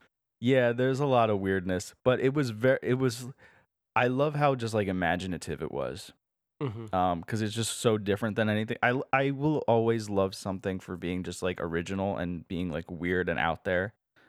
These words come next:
Speaker 1: Um,
Speaker 2: Okay.
Speaker 1: that's why I love The Leftovers, which was the same guy.
Speaker 2: Oh.
Speaker 1: Well, w-, half, half of the team. Because, like,
Speaker 2: Yeah,
Speaker 1: it was
Speaker 2: it's
Speaker 1: so out there and different and, like, took chances and, like,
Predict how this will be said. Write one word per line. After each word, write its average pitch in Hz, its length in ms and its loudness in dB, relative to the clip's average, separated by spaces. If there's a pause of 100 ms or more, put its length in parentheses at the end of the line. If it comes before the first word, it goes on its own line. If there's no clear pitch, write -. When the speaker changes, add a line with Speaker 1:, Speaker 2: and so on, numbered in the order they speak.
(160)
Speaker 1:
Um, 78 380 -2
Speaker 2:
Okay. 135 320 -8 (520)
Speaker 1:
that's 113 200 2
why 123 160 6
I - 20 2
love 104 320 0 (140)
The 98 160 -2
Leftovers, 104 640 0
which 95 160 -6
was 92 120 -10
the 90 60 -8
same 95 300 -2
guy. 82 420 0 (180)
Speaker 2:
Oh. - 160 -18
Speaker 1:
Well, 107 120 2
w-, 117 320 -2
half, 123 280 2
half 120 260 0
of 98 60 -2
the 90 80 -4
team. 76 320 -8 (800)
Because, 104 400 0
like, 95 160 0
Speaker 2:
Yeah, 156 80 2
Speaker 1:
it 208 80 0
was - 100 -2
Speaker 2:
it's - 80 -2
Speaker 1:
so 104 540 0
out 92 280 0
there 95 320 2 (220)
and 98 240 -2
different 98 480 -2
and, 95 220 -2
like, 90 180 -4
took - 220 -10
chances 92 680 -4 (380)
and, 104 220 2
like, 101 220 -2